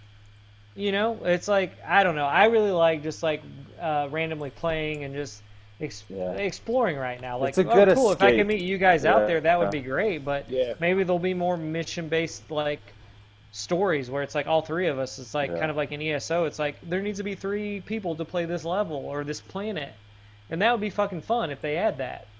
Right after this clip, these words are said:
Speaker 1: 'Cause you can meet up with friends or random strangers and play this fucking planet and get, like, get these resources you need or something for your ship that you might not have but someone else has.
Speaker 3: Mm-hmm.
Speaker 1: Like, there's endless possibilities with this game.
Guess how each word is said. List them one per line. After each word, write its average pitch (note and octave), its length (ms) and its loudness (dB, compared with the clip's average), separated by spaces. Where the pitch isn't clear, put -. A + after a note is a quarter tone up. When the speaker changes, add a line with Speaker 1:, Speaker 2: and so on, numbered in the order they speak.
Speaker 1:
'Cause D3+ 140 -4
you E3 60 -4
can D#3+ 140 -6
meet E3+ 160 -2
up E3+ 120 0
with - 120 -10
friends D#3+ 300 -4
or C#3+ 40 -4
random D3 300 -2
strangers D3+ 560 -6
and C#3 100 -10
play D3+ 180 -2
this C#3+ 140 -8
fucking C#3+ 280 -6
planet E3 500 -6
and D3 180 -10
get, D#3 160 -4
like, D3+ 280 -2
get D#3+ 140 0
these D3+ 180 0
resources E3 600 -4
you C#3 80 -10
need C#3 260 -8
or C#3+ 60 -6
something D3+ 220 -6
for D#3+ 140 -4
your B2+ 120 -4
ship E3+ 400 0
that C#3 80 -8
you C#3+ 100 -8
might C#3 180 -6
not B2 180 -10
have D3+ 360 -4
but C3+ 80 -12
someone C3 240 -10
else D#3+ 180 -6
has. C3+ 400 -6
Speaker 3:
Mm-hmm. B2 160 -10
Speaker 1:
Like, G3+ 140 -2
there's A3+ 220 0
endless A#3 320 -4
possibilities E3+ 600 -2
with B2+ 140 -12
this A2+ 120 -14
game. A#2+ 280 -12